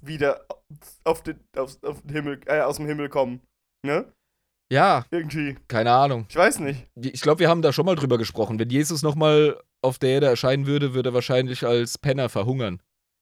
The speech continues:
Speaker 1: Aber jetzt stell dir mal den Jesus vor in der goldenen Rüstung mit einem Superschwert, der aus dem Himmel
Speaker 2: Ah,
Speaker 1: gegleit-,
Speaker 2: now we're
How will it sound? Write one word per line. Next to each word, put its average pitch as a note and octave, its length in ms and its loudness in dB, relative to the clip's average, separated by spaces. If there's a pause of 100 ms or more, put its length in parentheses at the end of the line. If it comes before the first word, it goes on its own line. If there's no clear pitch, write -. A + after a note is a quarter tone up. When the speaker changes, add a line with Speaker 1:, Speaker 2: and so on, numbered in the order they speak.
(1300)
Speaker 1:
Aber E3+ 160 4
jetzt F3 160 2
stell F#3 160 4
dir F#3+ 80 4
mal E3+ 160 4
den D#3 140 -4
Jesus D#3+ 300 -2
vor D#3+ 160 2
in D3 60 0
der C#3+ 80 2
goldenen D3+ 340 0
Rüstung D3 440 -2
mit D3+ 80 -10
einem D3 140 -8
Superschwert, C3 680 -4
der C3+ 100 0
aus C3 120 -4
dem C3 100 -10
Himmel F3+ 340 0
Speaker 2:
Ah, G2+ 340 2
Speaker 1:
gegleit-, F#2 60 -4
Speaker 2:
now A#2 260 4
we're D3 120 4